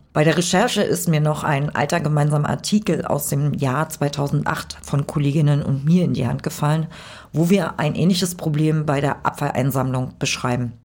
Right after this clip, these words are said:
An den Beispielen sieht man, glaube ich, auch ganz gut, dass es allein nicht ausreicht, dass etwas in staatlicher oder kommunaler Hand ist. Denn im Zuge der großen Privatisierungswellen hat auch bei den kommunalen Unternehmen zum Teil eine marktorientierte und betriebswirtschaftliche Logik Einzug gehalten,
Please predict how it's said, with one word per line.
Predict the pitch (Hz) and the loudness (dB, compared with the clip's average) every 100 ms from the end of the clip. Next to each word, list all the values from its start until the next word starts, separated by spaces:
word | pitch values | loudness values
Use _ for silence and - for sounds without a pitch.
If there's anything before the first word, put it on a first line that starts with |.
| _ _ _ | _ _ _
An | - 196 | 2 4
den | 247 | 6
Beispielen | 240 277 285 302 294 | 6 4 2 0 0
sieht | 262 220 | 0 2
man, | 233 | 2
glaube | 214 202 | 4 2
ich, | 202 | 0
auch | - - | -2 0
ganz | 180 175 | 0 0
gut, | 180 214 196 | 0 -2 0
dass | 175 | -2
es | 160 - | -2 -4
allein | - 135 147 202 | -2 0 2 4
nicht | 190 175 - | 2 -2 -2
ausreicht, | 156 175 175 156 156 - | 0 0 0 -2 -2 -4
dass | 147 | -6
etwas | - - 151 | -6 -6 -6
in | - 139 | -4 -4
staatlicher | - - 127 156 185 - 151 | -4 -2 0 0 -2 -2 -2
oder | - 151 | 0 -2
kommunaler | 143 151 139 135 139 | -2 0 2 2 0
Hand | 151 214 | 0 0
ist. | - 120 117 - - - - - - | 0 -4 -4 -14 -18 -20 -20 -6 2
Denn | 160 151 156 | 4 4 0
im | - 151 | 0 0
Zuge | 170 202 | 2 2
der | 190 | 4
großen | - 180 175 175 | 2 0 0 0
Privatisierungswellen | 175 156 151 139 170 269 196 - - 131 127 127 - - - | 0 0 0 0 2 4 2 2 -2 -2 0 -2 -6 -16 -6
hat | 151 - | -4 0
auch | 175 - | -2 0
bei | 156 | -2
den | 156 151 151 - | 2 0 0 -2
kommunalen | - 214 160 135 139 | 4 6 6 4 2
Unternehmen | 131 131 139 139 135 139 | -2 -2 -2 0 -2 -4
zum | - 139 | -4 -4
Teil | - 143 - | -2 -2 0
eine | 147 | 0
marktorientierte | 143 139 151 - 175 175 175 175 180 | 2 2 0 0 2 4 2 -2 -2
und | - 151 | -2 -2
betriebswirtschaftliche | 160 - 175 - 175 170 165 - 185 | -4 -4 -4 -4 -4 -2 -4 -4 -2
Logik | 185 233 277 - | 2 2 2 0
Einzug | 107 143 - 131 | -2 -2 -4 -6
gehalten, | 139 139 143 208 - | -4 -2 0 0 -2